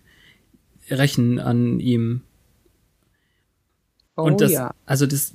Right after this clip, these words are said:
Speaker 1: das ist auch wirklich der Moment, wo diese Metapher so, so komplett funktioniert. Er hat eben die Balls zu sagen, ähm, <laughs> in fünf Minuten mache ich eh mit deiner tollen Freundin rum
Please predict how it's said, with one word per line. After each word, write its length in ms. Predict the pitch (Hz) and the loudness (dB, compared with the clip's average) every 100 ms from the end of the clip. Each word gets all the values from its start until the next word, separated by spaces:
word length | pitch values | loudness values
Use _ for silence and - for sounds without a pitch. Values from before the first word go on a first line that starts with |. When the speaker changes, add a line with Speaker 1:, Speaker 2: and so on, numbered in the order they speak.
| - | -2
Speaker 1:
das 180 | 170 | 0
ist 120 | 233 220 | 0 -2
auch 200 | 180 - | -4 -2
wirklich 280 | 202 196 | -2 -2
der 100 | - | 0
Moment, 360 | 147 135 143 143 | 2 4 2 2
wo 60 | 127 | 0
diese 220 | 127 127 | 0 0
Metapher 380 | 123 - 175 135 | -2 -4 -4 -2
so, 140 | 135 - - | -4 -6 -4
so 140 | 127 | -4
komplett 480 | - 196 202 220 220 | 0 0 2 0 0
funktioniert. 640 | 160 156 - 185 160 110 | -2 -2 0 0 2 0
Er 160 | - 139 | 0 0
hat 160 | 170 | -2
eben 300 | - 151 147 | -2 0 2
die 120 | 135 | 0
Balls 760 | 131 143 - 143 131 117 139 - | -2 -4 -4 -2 0 -2 -4 -4
zu 120 | 139 | -2
sagen, 560 | 127 127 127 135 139 143 - - - - - _ | 0 2 2 2 0 0 -10 -20 -20 -20 -20 _
ähm, 500 | 135 131 131 135 139 143 - - - | 0 2 2 2 2 0 -2 -10 -20
<laughs> 300 | - - - | -20 -20 -4
in 200 | 135 143 | 0 2
fünf 260 | 147 143 | 0 0
Minuten 380 | 139 139 151 143 | 0 2 2 2
mache 240 | 131 135 143 | 2 2 0
ich 160 | - | 0
eh 160 | 131 151 | 0 2
mit 180 | 143 139 | 2 2
deiner 680 | 123 123 120 123 127 127 | 2 4 4 4 2 -2
tollen 300 | - 131 127 | -2 0 2
Freundin 440 | 131 120 127 123 127 | 0 0 0 2 2
rum 500 | 127 131 165 - | 2 2 2 -2